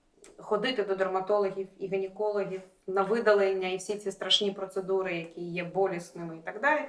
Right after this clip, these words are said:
за ці два роки треба дати максимум своєму імунітету, позитива, для того, щоб він подолав цю інфекцію. Тобто за два роки може і бородавка зникнути.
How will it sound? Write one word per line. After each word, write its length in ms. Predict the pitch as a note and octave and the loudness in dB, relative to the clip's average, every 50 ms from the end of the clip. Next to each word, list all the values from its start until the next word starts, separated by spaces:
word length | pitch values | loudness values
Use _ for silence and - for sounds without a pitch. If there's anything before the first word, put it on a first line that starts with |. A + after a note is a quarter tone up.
| - - - - - | -10 -16 -20 -6 0
за 120 | F#3+ G#3+ | 0 0
ці 140 | G#3 C4 C4+ | 0 0 -4
два 180 | A3+ A3+ A#3 | -2 0 2
роки 260 | B3 D4 D#4 D4 - - | 4 4 4 2 0 0
треба 360 | - A#3 B3 A#3+ A3 A3 G#3+ | 2 4 4 6 6 4 4
дати 460 | G3 A3 A3+ A3+ A3+ A3 G#3 G#3 G#3 - - - _ | 6 6 6 6 4 2 -2 -2 -4 -8 -14 0 _
максимум 520 | A3+ C#4+ D#4 D4+ - - B3 A#3 A3 G#3+ | 8 8 8 6 2 -4 -4 -4 -4 -6
своєму 360 | - - G3 F#3+ F#3+ F#3 F#3 F3+ | -8 -6 -6 -6 -6 -6 -6 -8
імунітету, 600 | F3+ F#3 G3 G#3 G#3+ - D#4 D#4 D#4+ D#4 D4 C4+ - - _ _ _ _ _ _ _ _ _ _ _ | -8 -8 -6 -6 -4 2 2 2 2 2 -2 -10 -16 -18 _ _ _ _ _ _ _ _ _ _ _
позитива, 840 | - C#4+ D4+ - B3 A#3 A#3 - D#4 D#4+ D#4 C#4+ C4 C4 C4 - - - _ _ _ - - - _ _ _ _ _ _ _ _ _ _ - | 0 2 2 2 2 0 0 2 2 2 4 2 2 2 0 -4 -12 -18 _ _ _ -20 -20 -20 _ _ _ _ _ _ _ _ _ _ -6
для 100 | F#3 F#3 | -6 -2
того, 280 | - C#4 D4+ D4 - | 2 2 2 2 0
щоб 240 | - - G3+ F#3 F3 | -2 -6 -6 -8 -6
він 300 | F3+ A3+ B3+ C#4+ D#4 D4+ - - _ _ _ _ | -4 -4 -4 -4 -4 -6 -10 -16 _ _ _ _
подолав 600 | - G3 F3 F3 E3+ E3+ F#3 G#3 - - - - - _ _ _ _ _ _ _ _ _ _ _ _ _ _ | -6 -4 -2 -2 0 2 2 0 0 -2 -8 -14 -20 _ _ _ _ _ _ _ _ _ _ _ _ _ _
цю 100 | - - | -4 -4
інфекцію. 460 | G3 G3 F#3+ - - - - - - - | -4 -4 -4 -6 -8 -8 -8 -12 -12 -12
Тобто 320 | - G3 - G#3 G#3 - - - - - _ | -12 0 2 2 2 2 -2 -8 -16 -18 _
за 120 | F3 F#3+ G3+ | 0 0 6
два 160 | G3+ A#3+ B3 | 10 12 12
роки 200 | D4 G4 - F4+ | 12 12 8 4
може 240 | C#4 A#3 A3 G#3 G3+ | 4 4 4 4 2
і 20 | |
бородавка 500 | F#3 F3 G3 A#3+ D4 - G4+ - - F4 | 4 4 4 4 4 2 0 -2 -4 -4
зникнути. 480 | - D#4+ D#4+ D#4+ D#4+ D4+ C#4+ - - | -2 -2 -2 -2 -2 -4 -6 -8 -8